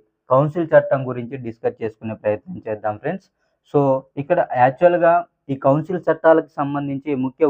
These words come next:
ఉద్దేశం ఏంటంటే, so, మనం చూసుకున్నట్లయితే బ్రిటిష్ పార్లమెంట్ ఏదైతే ఉందో భారతదేశంలో చట్టసభలను ఏర్పాటు చేసి వాటికి క్రమక్రమంగా ఏంటంటే బాధ్యతాయుతమైనటువంటి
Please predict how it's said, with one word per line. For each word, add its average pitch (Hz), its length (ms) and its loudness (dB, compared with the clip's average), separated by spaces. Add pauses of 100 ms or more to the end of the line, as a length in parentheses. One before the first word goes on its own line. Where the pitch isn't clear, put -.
ఉద్దేశం 143 480 -2
ఏంటంటే, 120 480 -2 (880)
so, 151 60 4 (300)
మనం 131 240 -2
చూసుకున్నట్లయితే 139 720 -2 (540)
బ్రిటిష్ 139 480 -4
పార్లమెంట్ 139 500 0
ఏదైతే 117 380 -4
ఉందో 113 340 -2 (360)
భారతదేశంలో 143 1120 4 (720)
చట్టసభలను 160 840 2 (100)
ఏర్పాటు 123 520 0
చేసి 117 480 -6 (760)
వాటికి 135 640 0 (480)
క్రమక్రమంగా 151 880 0 (800)
ఏంటంటే 139 440 -4 (140)
బాధ్యతాయుతమైనటువంటి 135 1500 -2